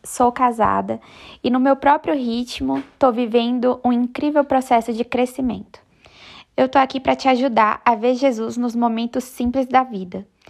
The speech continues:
Eu acredito que Deus, ele tá presente na nossa rotina, nos momentos simples do dia a dia, nas tarefas e na vida acontecendo ao nosso redor.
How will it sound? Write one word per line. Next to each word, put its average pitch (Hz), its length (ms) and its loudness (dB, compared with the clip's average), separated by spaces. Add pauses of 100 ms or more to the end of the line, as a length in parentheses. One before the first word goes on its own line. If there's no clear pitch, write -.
(300)
Eu 240 100 4
acredito 254 480 -2
que 240 140 -8
Deus, 233 340 2
ele 226 160 2
tá 233 140 2
presente 220 440 -4
na 220 140 -2
nossa 202 280 -2
rotina, 226 840 -4 (200)
nos 220 220 -2
momentos 233 420 -2
simples 262 560 -4
do 220 160 -4
dia 220 260 0
a 214 40 2
dia, 196 580 -2
nas 220 280 0
tarefas 214 880 -2 (580)
e 277 100 0
na 285 140 4
vida 262 260 0
acontecendo 262 540 0
ao 233 80 2
nosso 226 300 0
redor. 247 380 2